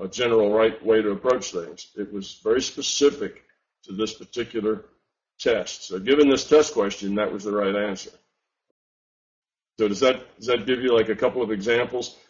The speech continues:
And, you know, most of our dreams are like this all the time. We'll have dreams that we're just thrown into a scenario. Suddenly, there we are, you know, what, um,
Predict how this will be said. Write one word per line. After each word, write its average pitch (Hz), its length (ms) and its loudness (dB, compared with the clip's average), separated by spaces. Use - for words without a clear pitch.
And, 135 100 -2
you 139 60 6
know, 131 60 4
most 165 280 6
of 151 120 4
our 127 100 6
dreams 135 520 4
are 113 100 2
like 107 280 0
this - 520 -2
all 127 200 0
the 120 100 -6
time. 123 340 0
We'll 143 220 6
have 113 180 2
dreams 127 600 4
that - 160 -2
we're 135 120 2
just 135 280 -4
thrown 156 560 6
into 143 300 6
a 131 60 2
scenario. 143 680 6
Suddenly, 139 380 4
there 147 180 8
we 160 160 6
are, 139 480 6
you 117 140 2
know, 113 520 4
what, 110 460 0
um, 107 560 0